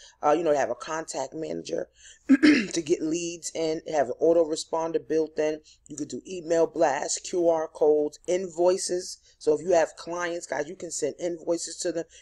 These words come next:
Also have a blog. Now I love this, right? Simply, guys, simply, simply, simply, guys, because a blog is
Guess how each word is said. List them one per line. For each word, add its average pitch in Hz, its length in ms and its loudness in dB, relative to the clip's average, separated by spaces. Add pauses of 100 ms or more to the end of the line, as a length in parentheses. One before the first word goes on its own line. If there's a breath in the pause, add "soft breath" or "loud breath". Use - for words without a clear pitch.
(120)
Also - 260 -2
have 196 180 0
a 147 80 2
blog. 135 640 0
Now 156 180 -4
I 254 120 -2
love 151 380 4
this, - 300 -10
right? 143 280 0 (880 soft breath)
Simply, 208 480 -2
guys, 180 340 2
simply, 180 380 -4
simply, 160 400 -6
simply, 147 420 -6
guys, 143 260 -2
because 139 320 -6
a 139 80 2
blog 156 560 2
is 151 160 -4